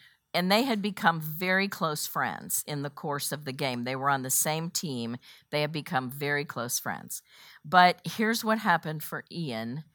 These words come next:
that he did not predict. So he's hanging on to this buoy out in the middle of the Pacific. Well, he's not exactly in the middle. He's sort of off the island.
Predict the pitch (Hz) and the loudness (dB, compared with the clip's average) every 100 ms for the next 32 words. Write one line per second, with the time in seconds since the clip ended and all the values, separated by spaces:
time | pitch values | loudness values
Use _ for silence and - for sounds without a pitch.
0 | _ _ _ 156 151 180 151 151 151 147 | _ _ _ -6 -4 -4 -4 -2 -2 0
1 | 135 - 147 107 - - - - - _ | 0 -2 -8 -10 -10 -16 -20 -20 -20 _
2 | - 185 262 233 - 277 220 202 196 175 | -6 -4 -2 0 0 0 0 0 0 2
3 | 160 156 160 170 156 147 - 147 135 101 | 4 2 -2 -4 -2 -2 -2 -2 -4 -4
4 | 101 - _ 139 139 - 127 123 113 113 | -8 -12 _ -2 -2 -2 -6 -4 -4 -6
5 | 107 - - 98 92 - - _ - 143 | -12 -8 -6 -6 -8 -10 -16 _ -10 -6
6 | 135 120 127 113 113 104 104 95 - 101 | -4 -4 -2 -4 -4 -6 -8 -12 -12 -10
7 | 87 98 101 - 69 - 104 - 120 - | -8 -8 -8 -10 -12 -12 -10 -10 -10 -10
8 | - 98 - - - 80 80 85 | -8 -8 -8 -12 -12 -12 -14 -16